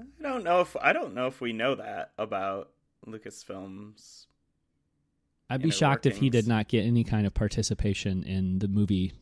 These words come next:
Speaker 2: doing really well at the box office, you know? Uh, I guess we don't know it for sure, but
Speaker 1: Yeah.
Speaker 2: uh, I, I think that,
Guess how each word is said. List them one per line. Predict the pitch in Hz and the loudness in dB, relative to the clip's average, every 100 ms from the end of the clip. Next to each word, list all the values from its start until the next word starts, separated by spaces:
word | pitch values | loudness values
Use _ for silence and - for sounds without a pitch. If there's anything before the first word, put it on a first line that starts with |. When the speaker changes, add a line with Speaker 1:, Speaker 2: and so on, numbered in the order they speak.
| - | -4
Speaker 2:
doing | 101 95 | 0 0
really | 95 92 | 0 0
well | 90 90 | 0 -2
at | 90 | -4
the | 85 | -4
box | 87 95 | -4 -6
office, | - - - - | -8 -8 -10 -6
you | 101 | -4
know? | 87 - - - - - - - | -4 -6 -18 -20 -20 -20 -16 -4
Uh, | 92 87 85 107 - | -2 0 -2 -4 -4
I | 110 | 2
guess | 113 | 4
we | 123 | 6
don't | 120 113 | 6 6
know | 107 101 | 4 2
it | |
for | - | 0
sure, | 113 107 82 90 - | -2 -2 -4 -6 -4
but | 101 95 - - | -2 -2 -6 -14
Speaker 1:
Yeah. | - 95 90 | -12 -12 -10
Speaker 2:
uh, | 90 95 90 90 - | -4 -2 0 -2 -6
I, | 104 110 113 | -2 -2 0
I | |
think | 117 123 110 - - - | 0 2 0 -2 -12 -2
that, | 113 - | -2 -2